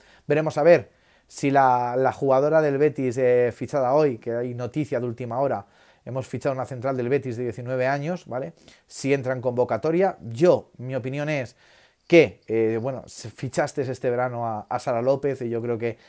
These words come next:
debería de, de ir, pero bueno, es-, debería de tes-, tener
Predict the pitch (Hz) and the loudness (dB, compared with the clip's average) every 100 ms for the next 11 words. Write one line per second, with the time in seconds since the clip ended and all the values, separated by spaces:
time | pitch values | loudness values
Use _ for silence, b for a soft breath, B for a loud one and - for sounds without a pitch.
0 | b b 120 139 127 127 127 123 117 120 | b b 0 2 2 2 2 2 2 2
1 | 117 113 110 104 101 - 113 123 160 208 | 2 2 0 -4 -10 -10 -4 2 2 2
2 | 131 120 117 104 87 117 113 - 135 131 | -2 -4 -4 -10 -8 -8 -6 -2 -2 0
3 | 156 120 123 - 135 143 131 147 107 | 0 -2 -6 -8 -8 -4 -2 -2 -4